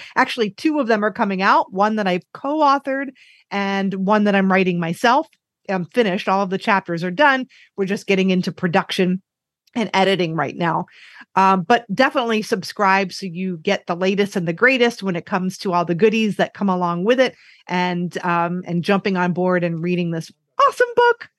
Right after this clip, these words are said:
if I must say so myself, 'cause I'm excited about it. And I, hopefully you learn so much from it. But in any case, we're gonna end today's episode like we always do.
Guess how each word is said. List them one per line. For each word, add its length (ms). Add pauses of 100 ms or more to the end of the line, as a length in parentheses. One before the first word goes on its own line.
(120)
if 100
I 100
must 220
say 120
so 160
myself, 460 (180)
'cause 140
I'm 160
excited 460
about 280
it. 200 (400)
And 260
I, 120
hopefully 360
you 140
learn 320
so 160
much 260
from 200
it. 120 (360)
But 260
in 120
any 220
case, 320
we're 80
gonna 260
end 320
today's 440
episode 600
like 220
we 140
always 480
do. 320